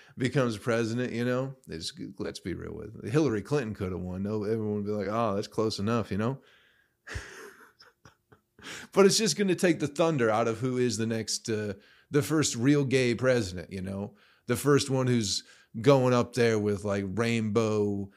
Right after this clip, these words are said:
suspenders and, you know. I like how it, it's, to me, just, <laughs> you just dress like a clown if you're gay. <laughs> That's what that means. So that's gonna be the first gay pre-, but it'll be too late.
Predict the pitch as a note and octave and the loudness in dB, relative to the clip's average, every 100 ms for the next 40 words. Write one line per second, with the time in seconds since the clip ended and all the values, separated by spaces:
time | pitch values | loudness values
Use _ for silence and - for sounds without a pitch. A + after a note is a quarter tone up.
0 | _ - A2+ - B2+ A#2+ F#2+ F2 E2 E2+ | _ -4 0 2 2 2 0 -2 -6 -8
1 | F2+ E2+ D#2+ _ _ _ _ - A#2+ E2 | -8 -8 -12 _ _ _ _ -4 -2 -2
2 | D#2 G2+ _ _ _ _ - C3 C3+ A2+ | -8 -14 _ _ _ _ 0 4 4 4
3 | G#2+ G#2 G2 G2+ G2+ - - - - - | 2 0 -2 -6 -6 -8 -10 -16 -16 -6
4 | A2 G#2+ G#2+ F#2+ G2 - - - - - | -2 0 0 -2 -4 -4 0 4 4 4
5 | - - - C3 B2 B2+ B2+ G2 A#2 A#2 | -2 -2 -2 0 2 2 2 2 2 4
6 | G#2+ F#2 - G2+ A2 A#2 G#2+ A2 G#2+ A2 | 2 0 0 0 2 0 0 -2 2 4
7 | A2+ - - _ - - _ - - D4 | 4 0 -12 _ -20 -20 _ -20 -8 -6
8 | D#4+ - C#4 B3 B3 A#3+ - B3 - _ | -4 -2 0 0 -2 -4 -4 -6 -10 _
9 | _ G#3 - - - G3+ _ _ - - | _ -12 -12 -14 -14 -14 _ _ -18 -14
10 | - - - - A#2 G#2+ A2 A2 A2 A2 | -14 -16 -16 -6 -4 -4 -2 -2 -2 -2
11 | A2 G#2+ A2+ A2 A2+ A2 A2+ A2 A2 A2+ | -4 -2 0 0 0 0 0 0 -2 -2
12 | G#2 A2 G#2+ A#2+ A#2 A#2 D#3 D#3+ E3+ - | 0 -2 0 0 0 4 2 2 0 -2
13 | F3+ G#3 F3+ - | 0 4 4 0